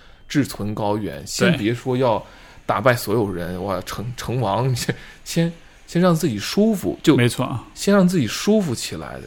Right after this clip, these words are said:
Speaker 1: 这一点好不好？”呃，我记得，呃，布朗，就是说脆弱的力量，他说到一点，他自己分享，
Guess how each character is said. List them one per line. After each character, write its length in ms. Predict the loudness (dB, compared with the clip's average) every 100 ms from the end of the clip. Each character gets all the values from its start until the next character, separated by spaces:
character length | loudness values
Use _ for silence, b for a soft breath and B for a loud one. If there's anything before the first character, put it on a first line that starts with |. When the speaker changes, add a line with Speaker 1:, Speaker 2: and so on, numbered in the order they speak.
| -16 -4
Speaker 1:
这 120 | 0
一 80 | 0
点 180 | 0 -6
好 160 | -8
不 120 | -8
好？” 320 | -8 -8 -10 -12 b b b b b -20 -4
呃， 340 | 0 0 0 -4
我 160 | -4 -4
记 160 | 0 2
得， 340 | 2 2 -2 -8 -20 -20 -20 -20 -20 -20 -20 -20 -14
呃， 440 | -8 -6 -4 -6 -10 -10 0
布 100 | 0
朗， 320 | 0 -4 -10 -14
就 100 | -12
是 160 | -10 -6
说 160 | -6 -4
脆 200 | -4 -2
弱 100 | -2
的 80 |
力 160 | -2 -4
量， 160 | -4 -6
他 140 | -10
说 200 | -6 -6
到 120 | -6
一 120 | -8
点， 200 | -10 -12
他 160 | -8 -8
自 160 | -6 -8
己 180 | -8 -8
分 220 | -8 -8
享， 200 | -8 -12